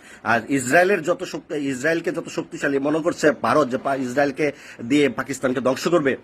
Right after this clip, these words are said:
সেই ইসরায়েলের উপরে কিয়ামত চালাচ্ছে ইরান, একটার পর একটা ক্ষেপণাস্ত্র, এবং প্রত্যেকটা কাজে, আহ, আপনার, আহ, মানে, আহ, আপনার, আহ, কার্যকারিতা, আহ, প্রকাশ পাচ্ছে, উম, ইসরায়েলের ভূমিতে। তো ইসরায়েলও ধ্বংস হওয়ার পথে, ভারতও ধ্বংস হবে,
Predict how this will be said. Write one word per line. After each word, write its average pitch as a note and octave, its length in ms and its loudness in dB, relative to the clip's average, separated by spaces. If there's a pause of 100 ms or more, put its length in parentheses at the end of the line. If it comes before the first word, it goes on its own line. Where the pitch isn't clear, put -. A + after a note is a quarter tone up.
(140)
সেই D#3 220 2
ইসরায়েলের G3 440 4
উপরে G#3 280 0
কিয়ামত F#3 460 0
চালাচ্ছে D#3 420 -2 (500)
ইরান, D3 300 2 (320)
একটার E3 300 -2
পর E3 120 -2
একটা D#3+ 140 -4
ক্ষেপণাস্ত্র, D3+ 480 -2
এবং C3+ 180 2
প্রত্যেকটা G#3 640 2 (300)
কাজে, E3 240 0 (100)
আহ, C3+ 160 2
আপনার, C3 280 -2
আহ, C3 360 -10
মানে, B2 240 -2 (120)
আহ, A#2+ 240 -4 (220)
আপনার, A#2 300 -4 (140)
আহ, B2 100 -2 (400)
কার্যকারিতা, D#3 720 0 (100)
আহ, B2 180 -2 (100)
প্রকাশ C3+ 240 -6
পাচ্ছে, C3 260 -4
উম, A#2 440 -4
ইসরায়েলের B2 400 2
ভূমিতে। A#2+ 380 -2 (440)
তো B2+ 80 -2
ইসরায়েলও E3+ 340 4
ধ্বংস D#3+ 280 2
হওয়ার C#3+ 240 0 (120)
পথে, E3+ 300 -2 (360)
ভারতও D#3+ 360 2
ধ্বংস C3+ 300 2
হবে, C3+ 300 -2